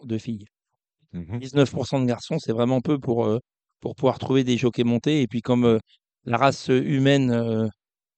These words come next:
Speaker 1: a plutôt tendance à grand-, à grandir, euh, ça va être de plus en plus dur pour un garçon
Speaker 2: On va,
Speaker 1: de,
Speaker 2: on va le répéter pour Samy Boisa.
Speaker 1: de pouvoir,
Speaker 2: Dans les
Speaker 1: euh,
Speaker 2: écoles de jockey, quatre-vingt pour cent de filles. Voilà. Donc, euh, voilà. <laughs> Message personnel. Voilà.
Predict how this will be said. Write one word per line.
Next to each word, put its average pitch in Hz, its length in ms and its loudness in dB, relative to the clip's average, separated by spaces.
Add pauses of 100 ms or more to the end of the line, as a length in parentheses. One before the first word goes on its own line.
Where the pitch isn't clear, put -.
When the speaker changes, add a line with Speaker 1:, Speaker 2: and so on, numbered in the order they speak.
(400)
Speaker 1:
a 113 80 -6
plutôt 147 260 0
tendance 139 400 4
à 127 100 -2
grand-, 123 280 2
à 123 180 0
grandir, 135 600 2 (100)
euh, 113 500 -2
ça 113 180 -6
va 117 120 4
être 120 80 -2
de 120 100 2
plus 127 220 -2
en 131 80 4
plus 127 160 -2
dur 139 240 0
pour 127 180 -2
un 123 60 0
garçon 117 320 -8
Speaker 2:
On - 20 -8
va, 101 80 -2
Speaker 1:
de, 107 140 -2
Speaker 2:
on - 20 -6
va 107 100 6
le 104 60 4
répéter 113 400 6
pour 95 140 -6
Samy 107 260 2
Boisa. 104 460 6
Speaker 1:
de 131 80 6
pouvoir, 135 420 4
Speaker 2:
Dans - 120 6
les 113 120 2
Speaker 1:
euh, 123 40 10
Speaker 2:
écoles 123 200 6
de 117 80 6
jockey, 113 320 6
quatre-vingt 117 560 4
pour 104 140 -4
cent 104 160 -2
de 95 40 -12
filles. 85 280 -6 (560)
Voilà. 80 240 -12 (200)
Donc, 87 300 -6
euh, 82 220 4 (720)
voilà. 71 260 -10
<laughs> - 560 -18
Message - 320 -2
personnel. 107 580 2 (580)
Voilà. 92 160 -2